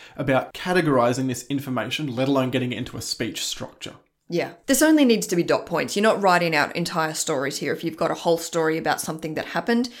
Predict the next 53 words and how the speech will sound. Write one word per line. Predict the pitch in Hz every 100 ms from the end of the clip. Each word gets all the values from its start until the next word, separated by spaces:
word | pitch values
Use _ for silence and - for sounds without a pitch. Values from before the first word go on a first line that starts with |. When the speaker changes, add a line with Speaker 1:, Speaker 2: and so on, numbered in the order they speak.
| - -
Speaker 2:
you | -
might | 170 160 156
just | 151 156 - -
put | - -
down | 175 156
one | 170 156
or | 151
two | - 170
words | 147 101 -
for | 160
that. | 156
We're | -
not | 170 180 196 175
writing | 175 190 160 175 165
everything | - 156 170 160
out | 151 143 -
in | -
whole. | 220 - - - _ _ - -
Speaker 1:
Yeah, | 214 127
so | - 147
I | 143
think | 175
there's | 135 131
probably | 123 120
two | 117 - 160 165
approaches | 165 160 156 143
here. | 151 160
I, | 135 139 143
I | 131 143
like | 139 127 -
the | 139 123
list | 113 143 143 156
method, | 151 151 202
so | -
I | 131
will | 127
literally | 120 - 127
just | 113 113 - - - _ _ _ -
start | - 120 123
at | 139
the | 135
top | 156
of | 156
the | 139
page | 170 151
and | 139
write | 123 127 123
a |
list. | 127 143 143 - - - - -
Sometimes | - 156 147 147 143 131
that'll | 127 127
get | 127 -
categorized, | - 123 131 127 123 123 127 123 - -